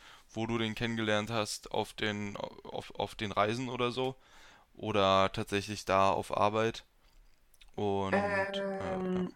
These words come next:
Speaker 2: <laughs> Den habe ich tatsächlich, äh, noch durch dieses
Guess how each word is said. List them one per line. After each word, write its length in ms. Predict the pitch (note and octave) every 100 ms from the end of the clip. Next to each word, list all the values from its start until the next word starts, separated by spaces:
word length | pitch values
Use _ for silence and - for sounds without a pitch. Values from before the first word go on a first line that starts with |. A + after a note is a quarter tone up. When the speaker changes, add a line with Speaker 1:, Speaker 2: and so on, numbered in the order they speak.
| _ _ -
Speaker 2:
<laughs> 720 | - C#4+ B3 A3+ - - -
Den 200 | A#3 C4+
habe 140 | A#3 B3+
ich 100 | -
tatsächlich, 580 | G3+ G3 G#3+ A#3 -
äh, 200 | - - -
noch 320 | F#3+ F#3+ -
durch 180 | G3 G3
dieses 520 | F#3+ F3+ D#3 D3+ -